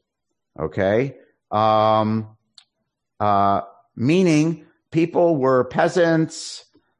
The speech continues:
They didn't necessarily own all of the proper garments that we would consider today.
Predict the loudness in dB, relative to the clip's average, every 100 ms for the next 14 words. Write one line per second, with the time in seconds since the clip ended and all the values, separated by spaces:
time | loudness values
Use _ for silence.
0 | -2 0 0 0 -2 -2 0 2 2 0
1 | 2 2 2 2 0 2 2 0 -2 -6
2 | -2 -2 0 -2 -2 0 2 2 0 0
3 | -2 0 0 0 -2 -6 -4 -2 -2 -4
4 | 0 2 4 2 0 -4